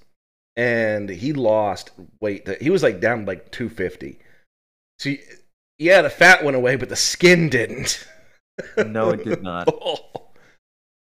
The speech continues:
Speaker 2: No, it did not. <laughs> No, it did not. He looked, he looked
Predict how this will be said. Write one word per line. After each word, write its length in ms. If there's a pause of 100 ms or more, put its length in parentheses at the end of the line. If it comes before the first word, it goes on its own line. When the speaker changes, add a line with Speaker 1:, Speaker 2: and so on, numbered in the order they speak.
(240)
Speaker 2:
No, 220
it 100
did 180
not. 440
<laughs> 60
No, 280
it 80
did 160
not. 300
He 300
looked, 480 (600)
he 140
looked 360